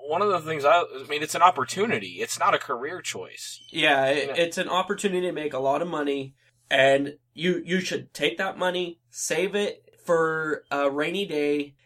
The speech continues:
Speaker 2: And sure, everybody's gonna go and spend a little bit of that money. I would spend some of that money if I was given it.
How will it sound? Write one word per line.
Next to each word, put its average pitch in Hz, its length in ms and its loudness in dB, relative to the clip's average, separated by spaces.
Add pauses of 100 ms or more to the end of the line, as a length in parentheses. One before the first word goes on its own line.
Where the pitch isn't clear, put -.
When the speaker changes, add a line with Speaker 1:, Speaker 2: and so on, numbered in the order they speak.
(220)
Speaker 2:
And 147 380 2
sure, 240 500 2
everybody's 180 540 0
gonna 135 240 -4
go 135 300 2
and 131 160 -6
spend 139 260 -4
a 127 60 -6
little 151 220 -4
bit 139 140 0
of 127 60 -2
that 120 180 -2
money. 139 360 -4
I 196 120 4
would 285 160 -2
spend 131 320 -6
some 135 200 -4
of 131 60 -4
that 135 180 -4
money 139 260 -2
if 139 160 -8
I 135 80 0
was 127 180 -4
given 170 360 -2
it. 131 240 -4